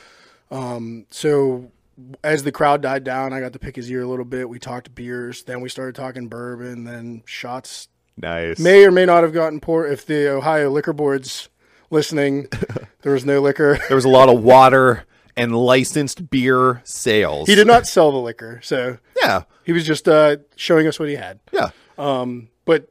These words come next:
Speaker 1: the thing that stood out and the thing he seemed most proud about was this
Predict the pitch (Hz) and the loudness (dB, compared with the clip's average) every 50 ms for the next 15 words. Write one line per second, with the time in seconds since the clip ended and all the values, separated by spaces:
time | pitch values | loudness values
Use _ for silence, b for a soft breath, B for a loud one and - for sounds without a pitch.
0 | _ _ - 156 143 131 151 160 160 156 156 151 139 - - 175 180 175 143 117 | _ _ -20 -16 -10 -8 -6 -6 -4 -4 -6 -8 -6 -2 0 0 2 2 0 -2
1 | - - - - 160 147 135 127 123 123 117 127 123 120 113 - 135 131 123 120 | -4 -8 -4 -2 -2 0 0 0 -2 -2 -4 -8 -12 -12 -12 -12 -12 -12 -12 -12
2 | 117 120 131 131 123 123 117 - - 135 120 120 117 117 113 113 - - 139 127 | -14 -12 -12 -12 -12 -12 -14 -14 -12 -12 -12 -12 -12 -12 -14 -14 -10 -8 -8 -6
3 | 120 117 113 117 117 113 _ - 123 120 120 120 - - - | -6 -8 -8 -10 -10 -10 _ -18 -18 -14 -14 -14 -14 -14 -20